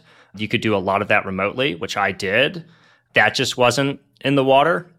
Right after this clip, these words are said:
I've got two kids. I've got a five-year-old and a two-year-old. And so, like, the idea of spending, you know, months on a plane just going to talk to people is, I probably would have just said, like, "Thanks, but no thanks."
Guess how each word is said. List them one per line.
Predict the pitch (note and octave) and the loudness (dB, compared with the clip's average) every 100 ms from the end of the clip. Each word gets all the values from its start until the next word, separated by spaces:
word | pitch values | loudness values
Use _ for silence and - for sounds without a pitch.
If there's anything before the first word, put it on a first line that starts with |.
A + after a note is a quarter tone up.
| B2+ | -2
I've | B2+ | 2
got | A#2+ - | 0 0
two | B2 | -6
kids. | - A2 G#2 | 0 0 0
I've | G2+ | -2
got | G2 | -2
a | |
five-year-old | - G2+ G2 G2+ G2 F#2+ | 0 0 2 2 0 0
and | G2 | -2
a | F#2 | -6
two-year-old. | E2+ G#2 F#2+ G2 G#2+ C3+ - | -6 -4 -2 0 0 -4 -6
And | A2 | -6
so, | - G#2 | -2 -2
like, | G2 F#2 | -2 -2
the | |
idea | G#2+ G#2 A2 G#2 | 0 0 2 0
of | F#2+ | 0
spending, | - G#2+ G#2 G2 G2 F#2 F2+ | -2 -2 0 0 -2 -2 -4
you | F#2+ | -4
know, | F2+ | -4
months | F#2+ G#2 G2 G#2 | 0 -2 0 -4
on | G2 | -4
a | |
plane | - G2+ F#2+ G2+ | -4 -4 -2 -2
just | A2 F#2+ | -4 -6
going | G2+ F#2 | -6 -8
to | F#2 | -8
talk | G2 F#2 | -6 -6
to | - | -6
people | - A#2+ C#3 C3+ | -6 -4 -2 -2
is, | G2+ - _ _ _ _ | -4 -8 _ _ _ _
I | G#2+ | -4
probably | G#2 A2 G#2+ | 2 2 2
would | G2 | 0
have | F2+ | -4
just | G2 | -8
said, | - F#2+ | -6 -6
like, | F#2 E2 _ - | -6 -8 _ -6
"Thanks, | F#2+ G2 | -4 -4
but | - F#2 | -8 -8
no | F#2 F#2 | -6 -6
thanks." | G#2+ G#2+ C3+ - | -2 -2 -4 -8